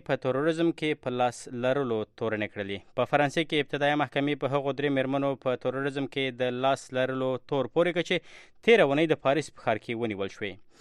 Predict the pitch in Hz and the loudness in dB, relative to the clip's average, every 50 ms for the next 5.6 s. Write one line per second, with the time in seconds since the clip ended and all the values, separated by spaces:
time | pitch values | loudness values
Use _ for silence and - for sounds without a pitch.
0 | - - - - _ - - 170 180 175 185 196 196 190 185 185 190 185 185 185 | -20 -20 -20 -20 _ 2 4 4 6 6 4 4 4 4 4 4 4 4 4 2
1 | 175 - - 185 185 175 170 170 - - 147 151 147 - - 147 143 151 160 151 | 2 0 0 0 2 4 4 2 2 2 -2 -2 -2 0 2 2 2 2 2 2
2 | 156 156 156 151 - - 135 127 127 139 147 147 131 135 123 143 147 147 135 - | 4 4 4 2 2 2 2 2 4 2 2 0 0 -2 -2 0 0 -2 -2 -2
3 | 143 131 127 127 123 131 135 139 131 - - - 127 123 139 170 180 170 - 180 | 0 0 0 0 2 2 2 2 0 -2 -2 -2 -2 2 2 2 2 2 2 0
4 | 156 151 143 - 131 - - 131 131 127 - - 165 151 - 151 147 139 135 123 | 0 0 0 -4 -6 -4 0 0 0 0 0 -2 -2 -2 0 -2 -2 -2 -2 -2
5 | 117 120 120 120 131 123 113 - - - 117 101 | -2 -4 -4 -2 -4 -4 -4 -4 -4 -4 -4 -2